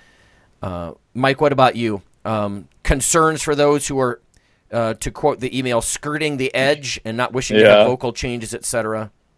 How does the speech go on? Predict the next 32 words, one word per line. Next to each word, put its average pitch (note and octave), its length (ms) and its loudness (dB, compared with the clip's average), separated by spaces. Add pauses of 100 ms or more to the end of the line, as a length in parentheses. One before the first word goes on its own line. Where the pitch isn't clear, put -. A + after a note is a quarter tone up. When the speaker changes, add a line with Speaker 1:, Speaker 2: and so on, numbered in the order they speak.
(840)
Speaker 2:
Yeah, A#2 420 6
I A#2 80 8
mean, B2 200 -4 (1120)
I G2 240 6
don't F#2+ 180 4
know F2 120 -4
that E2+ 160 0
much E2+ 180 -6
about E2 180 0
women's E2 440 -2 (180)
hormones, D#2+ 480 2
to F2+ 80 -8
be E2 120 4
honest. D#2+ 320 4
I G2+ 60 10
know G2 120 8
the E2+ 100 4
basics, D#2 500 0
but D#2+ 360 4 (420)
I C#3+ 60 8
do D3 160 8
work A#2 160 10
with G#2 140 6
some, F#2+ 420 4 (200)
you G2 140 0
know, F#2 80 2
women F2 280 2
who F2 120 2
have D#2+ 160 8
various, D#2+ 640 2 (100)
you D2+ 120 -6
know, D2 300 -2